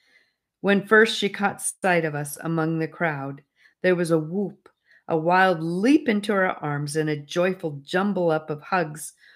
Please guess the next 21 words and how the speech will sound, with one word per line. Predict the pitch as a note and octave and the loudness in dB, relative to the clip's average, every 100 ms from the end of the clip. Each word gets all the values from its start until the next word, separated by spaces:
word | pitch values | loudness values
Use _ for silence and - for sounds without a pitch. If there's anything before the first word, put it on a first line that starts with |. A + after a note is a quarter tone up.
| _ - | _ -2
with | F#3+ | 4
all | G3+ G#3+ | 4 4
four | G#3+ G#3 G3+ | 2 2 2
limbs | F#3+ F#3 E3 D3+ | 2 0 -2 -2
at | D#3+ - | -4 -4
once. | D3 C#3 C#3+ - - - _ _ _ _ _ _ _ _ _ _ _ | -6 -6 -10 -16 -20 -20 _ _ _ _ _ _ _ _ _ _ _
When | F#3 F#3+ | -2 2
we | A3+ | 2
had | G#3+ G#3+ | 4 2
liberty | E3+ F3+ F3+ F3 F3+ - | 2 0 2 0 -4 -4
and | E3+ E3 | -2 -2
leisure | E3 F3 D3+ D#3+ | 0 -2 -4 -8
to | D3 D3+ | -6 -4
look | D#3 D3+ | -4 -4
around, | D#3+ D3+ C#3 C#3 C#3 - _ _ _ - | -4 -4 -4 -6 -10 -14 _ _ _ -4
we | F3+ | -4
saw | F3 E3+ D3+ | 0 0 0
a | - | -2
crowd | D3 - D3+ B2+ B2 - | -10 -6 -4 -4 -8 -10
of | C#3 | -12
smiles. | - D3+ B2+ A#2+ A#2+ A#2+ - - | -10 -8 -8 -10 -14 -16 -18 -20